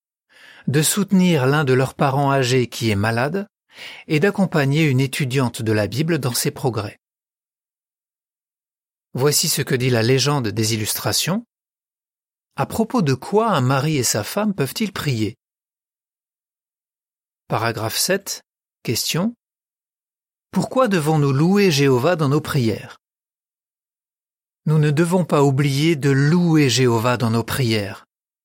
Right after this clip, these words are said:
Personne ne mérite autant que lui de recevoir des louanges. Il est bon et prêt à pardonner.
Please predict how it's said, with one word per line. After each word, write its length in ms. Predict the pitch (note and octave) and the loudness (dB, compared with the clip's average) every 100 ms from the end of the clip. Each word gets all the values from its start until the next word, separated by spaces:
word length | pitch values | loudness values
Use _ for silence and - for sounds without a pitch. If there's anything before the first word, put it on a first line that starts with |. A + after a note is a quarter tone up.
| _ _ - | _ _ 0
Personne 580 | G#3+ - - E3+ C#3 | 0 2 2 2 2
ne 80 | D3 | 2
mérite 400 | D#3 E3 E3 D#3 | 4 2 2 0
autant 320 | A3 A3 G#3 | 0 2 0
que 180 | F#3+ - | 0 0
lui 320 | F3 D#3+ G3+ | 2 2 0
de 120 | F#3+ D#3 | 2 2
recevoir 580 | D3+ - D3+ C#3+ E3+ | 2 0 0 0 0
des 100 | C#3+ | 2
louanges. 540 | C3+ C3 B2+ G#2 F#2+ A2 _ _ _ _ _ _ _ _ _ - | 2 2 2 0 -4 -10 _ _ _ _ _ _ _ _ _ -4
Il 220 | C#3+ C3 | 0 2
est 100 | C3+ | 2
bon 440 | A2+ B2 G#3 F3 | 2 2 2 2
et 140 | B2+ A2+ | 0 -2
prêt 420 | - - E3 F3 | -4 -2 2 2
à 100 | D3+ | 0
pardonner. 720 | C#3 D3 C3 D3 E3 F3 | -2 -4 0 0 0 -2